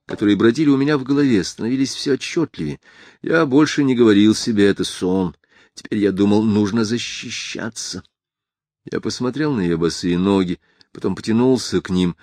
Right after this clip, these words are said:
осторожно дотронулся до розовой пятки и провёл пальцем по подошве. Она была нежной, как у новорождённого.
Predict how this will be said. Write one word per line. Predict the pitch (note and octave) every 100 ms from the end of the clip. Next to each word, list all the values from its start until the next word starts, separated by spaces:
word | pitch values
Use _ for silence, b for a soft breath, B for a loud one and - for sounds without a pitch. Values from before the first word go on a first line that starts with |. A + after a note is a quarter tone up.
| B B
осторожно | - F#2+ - G#2 A2+ F#2+ F#2
дотронулся | E2+ E2+ G#2 A2 A2+ G#2+ -
до | G#2+
розовой | A2+ A2 A2+ A2
пятки | - A2+ G2 - - _ _
и | -
провёл | - G2+ G2 G2+
пальцем | - G2+ G2+ - G#2+ _ _ _ _ -
по | -
подошве. | - F#2+ F#2+ A#2+ G#2+ - E2 D2 _
Она | E2 D#2+ E2 D#2
была | D#2 D#2 D2+ D2 D2+ _
нежной, | D2 E2 B2 G#2+ A#2+ A#2+ _ _ _ _ _ _ _ _ _
как | - E2+ -
у | -
новорождённого. | F2 E2 E2 E2+ D#2+ D2+ D#2 C#2+ C#2 C#2+ D2+